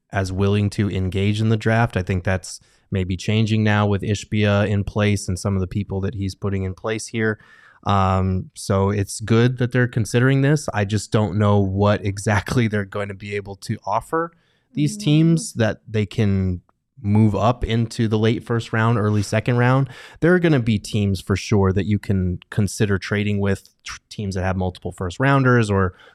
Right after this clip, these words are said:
Speaker 1: do-, aren't gonna use all of their picks that you can try and target, um, and maybe, you know, throw them some picks later on, like some second round compensation. But you def-, I don't think, unless there's a guy you really, really, really want that falls far, farther than you think,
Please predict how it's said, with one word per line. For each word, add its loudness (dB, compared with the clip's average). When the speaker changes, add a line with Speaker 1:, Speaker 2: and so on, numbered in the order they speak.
Speaker 1:
do-, 2
aren't 2
gonna -2
use 0
all 2
of 0
their 0
picks -2
that -4
you -2
can -4
try 0
and -2
target, -2
um, 2
and 2
maybe, 0
you -2
know, 0
throw 0
them 0
some -4
picks -6
later 0
on, 2
like -2
some -4
second -2
round 2
compensation. 0
But 0
you -4
def-, 0
I 0
don't 0
think, -2
unless 0
there's 0
a -6
guy -2
you 2
really, 2
really, 2
really 0
want -2
that -12
falls -2
far, -6
farther -2
than -4
you -4
think, 0